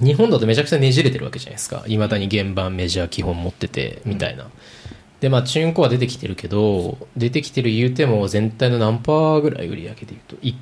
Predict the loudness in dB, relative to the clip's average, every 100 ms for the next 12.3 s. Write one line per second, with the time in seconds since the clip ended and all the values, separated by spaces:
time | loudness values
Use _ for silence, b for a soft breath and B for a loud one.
0 | -4 0 0 -2 -10 -8 -2 0 0 -4
1 | -10 -12 -14 -8 -2 0 2 2 2 -2
2 | -6 -12 -14 -16 -18 -20 _ _ _ _
3 | _ _ -18 B B B -10 -10 -10 -8
4 | 0 4 4 4 4 4 2 2 0 -2
5 | -4 0 2 2 2 0 2 2 2 4
6 | 4 4 4 4 4 2 0 0 2 2
7 | 0 2 2 0 -2 -4 -4 -4 -4 -4
8 | -4 -4 -6 -4 -2 0 0 -2 -6 -8
9 | -12 -14 -20 B B B B B 2 4
10 | 4 2 2 0 -2 2 2 2 2 2
11 | 2 0 0 0 0 -2 -4 -6 -10 -6
12 | -4 -4